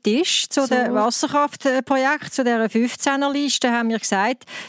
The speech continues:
Speaker 1: das sind alles Projekte, die man näher kann prüfen kann. Und das heisst eben auch, jetzt gerade, wenn eine neue alpine Aue niemand da ist, wie der trifft, da, da gebe ich unserer Präsidentin absolut recht, dass sie die Interpellation unterschrieben hat und gesagt hat, der Bundesrat soll das näher anschauen.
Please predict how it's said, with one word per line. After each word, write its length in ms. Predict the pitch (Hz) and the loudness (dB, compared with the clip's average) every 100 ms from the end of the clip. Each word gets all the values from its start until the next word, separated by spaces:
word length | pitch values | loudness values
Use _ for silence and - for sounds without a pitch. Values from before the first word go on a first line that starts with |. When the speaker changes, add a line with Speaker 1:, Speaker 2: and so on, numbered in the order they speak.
| - | -4
Speaker 1:
das 220 | 220 240 | -2 2
sind 200 | 262 220 | 0 0
alles 300 | 220 254 294 | 0 2 0
Projekte, 640 | - 262 226 240 - - | -2 0 0 0 -4 -2
die 40 | 254 | 2
man 140 | 240 | 2
näher 220 | 220 233 | 2 0
kann 300 | 240 254 226 - | 0 -2 -2 -2
prüfen 500 | 214 247 294 - 311 | 0 2 0 -2 -4
kann. 40 | |
Und 180 | - 220 - | 0 -2 0
das 180 | 226 208 | -4 -2
heisst 340 | 208 220 254 | 0 0 0
eben 220 | 262 233 226 | -2 0 0
auch, 280 | 214 220 | 2 -2
jetzt 200 | 202 - | -4 -6
gerade, 200 | - 247 - - - - | -2 -4 -4 -20 -12 -2
wenn 160 | 214 | 0
eine 120 | 208 | 2
neue 260 | 226 240 247 | 4 4 4
alpine 580 | 233 233 233 214 196 240 | 0 2 2 4 2 2
Aue 120 | 330 | 0
niemand 360 | 311 285 269 - | 2 0 0 2
da 220 | 269 269 | 2 2
ist, 180 | 262 220 | 0 0
wie 180 | 233 | 0
der 140 | 208 202 | 0 0
trifft, 440 | 220 311 349 - - - - - - 214 | 0 0 -2 -6 -14 -18 -20 -20 -14 -8
da, 160 | 196 190 - | -4 -4 -2
da 120 | 185 | -2
gebe 240 | 190 196 196 | 0 -2 0
ich 60 | |
unserer 200 | 202 220 | 0 0
Präsidentin 580 | - 214 226 220 214 247 | 0 0 2 2 2 2
absolut 500 | 220 262 - 330 240 | 2 2 2 0 0
recht, 300 | 233 285 - | -2 -2 -4
dass 180 | 254 - | -2 0
sie 80 | 233 | 2
die 100 | 220 | 2
Interpellation 680 | 214 - 220 202 - 220 247 | 0 0 0 0 0 2 4
unterschrieben 540 | 269 269 254 277 262 | 2 0 0 0 0
hat 240 | 254 247 233 | -2 -2 -4
und 80 | |
gesagt 320 | 226 233 214 214 | -2 -2 0 -2
hat, 140 | - | -4
der 60 | 202 | 0
Bundesrat 520 | 226 240 - 208 - | 0 2 0 -2 0
soll 160 | 208 | 0
das 180 | 190 185 | 0 0
näher 220 | 190 175 | 0 0
anschauen. 460 | 202 180 196 285 294 | 0 2 2 2 0